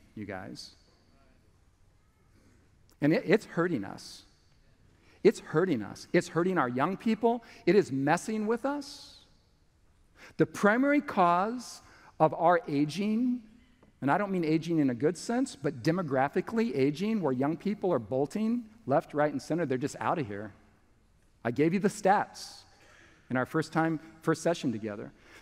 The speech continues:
The reason, the primary reason that Adventism as a denomination is aging demographically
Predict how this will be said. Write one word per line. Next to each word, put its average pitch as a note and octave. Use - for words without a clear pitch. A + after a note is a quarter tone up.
The D3+
reason, A3+
the C#3+
primary A#3
reason F#3+
that E3
Adventism F3
as D#3
a D3
denomination D#3
is D3
aging D#3+
demographically D3+